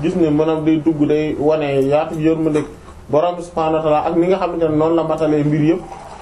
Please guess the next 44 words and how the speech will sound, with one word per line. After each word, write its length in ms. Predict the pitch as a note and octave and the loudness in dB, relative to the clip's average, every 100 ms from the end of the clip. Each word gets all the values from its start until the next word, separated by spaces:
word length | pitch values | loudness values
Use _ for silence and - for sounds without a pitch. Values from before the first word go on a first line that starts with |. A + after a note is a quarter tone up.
| - | -2
Waaye 200 | D#3 F3+ | 0 2
comme 140 | F#3 G#3 | 0 -2
masala 300 | G#3 F3+ F3+ | -2 -2 -2
bi 120 | E3 | 0
zawqiyya 480 | D#3 E3 E3+ E3 D#3 | 0 0 0 0 2
la 120 | D3 | 0
tamit, 240 | C#3+ C#3+ D#3+ | 0 -2 -2
du 80 | D#3+ | 0
tere 260 | F3+ E3 D#3+ | 0 2 0
ñu 100 | D#3+ | 0
koy 140 | E3 | 0
delloo 320 | D3+ D#3 D#3 D3 | 0 0 0 0
si 120 | D#3 | -2
tout 160 | E3+ | -2
le 40 | E3 | -2
temps 200 | D#3+ D3+ | -2 -2
ci 60 | D#3 | 0
cadre 280 | D3+ C#3+ C#3+ | 0 0 0
boo 160 | C3 C3+ | 0 0
xam 140 | C#3+ | -2
ne 80 | C#3 C3 | -2 0
ilmi 220 | D3 C3+ | 0 2
ya 80 | C3 | 2
lay 120 | B2+ C3+ | 2 2
doon. 160 | C3 - - - - - - | 0 -2 -10 -18 -20 -20 -2
Parce 200 | F3 F#3 | 0 0
que, 100 | F3+ F#3 A3 - - | -2 0 -2 -6 -2
euh, 300 | D#3 D#3+ D#3+ D#3 | 0 2 0 -2
comme 180 | F#3 G3 | -4 -2
cadre 420 | F#3 F3+ E3+ D#3+ | 0 0 0 0
zawqiyya 400 | D3+ D3+ D3+ D3+ | 2 0 0 0
bi 100 | C3+ | 2
dafa 200 | C3+ C#3+ | 0 0
nekk 200 | E3 E3+ | 0 0
loo 160 | D#3 D3 | 0 0
xamante 280 | D3+ D3 C#3+ | 0 -2 0
ne 280 | C#3 C3+ D3 | 0 0 0
du 80 | |
ñëpp 180 | D3+ D#3 - C#3+ C#3 | 0 -2 -6 -4 0
la 120 | C#3+ | 0
concerné, 500 | D3 D#3 D3+ C3+ B2+ - - - - - - - | 0 -2 0 -2 -2 -8 -12 -20 -20 -20 -10 -2
euh, 540 | D3 D3+ D3+ D3 C#3+ | 2 2 2 2 2
looloo 300 | C#3+ A#2+ E3+ | 0 0 0
tax 100 | E3+ | -2